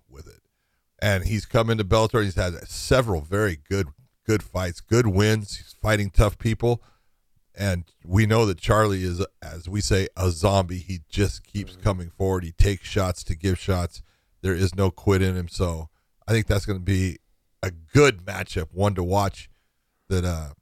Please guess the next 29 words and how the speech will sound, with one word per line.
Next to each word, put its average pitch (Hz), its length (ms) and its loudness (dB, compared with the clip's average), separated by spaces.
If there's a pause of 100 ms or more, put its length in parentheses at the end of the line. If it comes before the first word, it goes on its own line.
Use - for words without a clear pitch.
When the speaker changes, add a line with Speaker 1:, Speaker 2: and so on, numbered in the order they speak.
(460)
Speaker 1:
both 107 260 4
guys, 80 420 -6 (800)
talented 127 640 6
by, 98 400 2 (840)
you 92 80 -2
know, 82 240 -4 (440)
Gayon 107 440 2 (140)
and 87 360 -10 (340)
just 104 300 -2
tough - 340 4
as 90 180 -2
nails 87 600 -6
with 82 260 -10 (260)
Charles 82 400 -2
Leary. 73 300 -18
So. 67 320 -20 (1900)
Speaker 2:
Well, 185 300 2 (180)
we're 123 140 -4
gonna 139 160 -2
see 135 180 -4
how 127 160 2
this 131 180 -2
all 123 160 0
plays 120 360 -4
out. 131 220 -2
I - 40 -14
mean, 120 220 -6
but, 113 260 -4 (600)
um, 117 840 -4